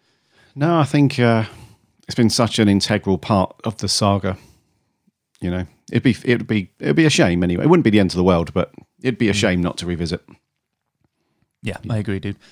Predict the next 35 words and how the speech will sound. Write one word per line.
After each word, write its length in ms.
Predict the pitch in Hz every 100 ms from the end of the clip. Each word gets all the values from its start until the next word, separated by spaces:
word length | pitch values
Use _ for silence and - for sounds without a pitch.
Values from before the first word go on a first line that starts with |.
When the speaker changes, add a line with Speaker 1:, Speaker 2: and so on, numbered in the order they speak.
| -
Speaker 2:
I 80 | 160
think 140 | 185
you're 100 | 147
right. 160 | 135 113
This 120 | 123
poster 360 | - 135 -
really 260 | 107 107 98
is 80 | 95
badass. 420 | - 90 85 - - - -
The 60 |
only 120 | 247 254
thing 100 | 285
that 160 | 190
I, 140 | 165 -
I'm 60 | 180
not 160 | 185
keen 200 | - 165
on, 120 | 120
and 160 | 98 127
I 40 |
think 220 | 135 196 151
it, 220 | - - - - - _
it's, 160 | - -
I 80 | 151
don't 140 | 165
think 100 | 175
it's 80 | -
to 80 | -
do 140 | 135 151
with 100 | 139
the 60 |
poster. 380 | - 131 139 -
It's 100 | 104
just 160 | 120 -
how, 360 | 120 127 110